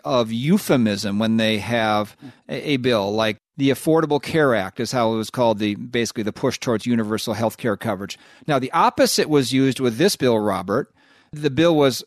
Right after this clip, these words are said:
misrepresented by those opposing it, and of course by all the mainstream media followed suit. They called it the Don't Say Gay bill. How is that tactic of misrepresentation used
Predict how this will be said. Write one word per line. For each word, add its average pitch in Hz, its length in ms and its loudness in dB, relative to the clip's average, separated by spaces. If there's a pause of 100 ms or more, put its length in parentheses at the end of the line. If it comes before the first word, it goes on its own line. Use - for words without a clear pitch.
misrepresented 143 1120 2
by 110 720 2
those 127 340 0
opposing 160 580 0
it, 160 200 -2 (180)
and 135 100 -4
of 113 120 -6
course 143 220 2
by 113 180 2
all 165 320 6
the 160 80 2
mainstream 143 560 2 (120)
media 135 420 2
followed 117 460 2
suit. 120 300 0 (380)
They 135 100 -4
called 147 240 2
it 135 120 -6
the 120 140 -2
Don't 143 420 0
Say 131 500 -2
Gay 120 500 -2
bill. 98 420 -8 (360)
How 330 400 4
is 269 100 2
that 180 320 0
tactic 135 560 -4
of 117 100 2
misrepresentation 127 1400 0
used 123 560 0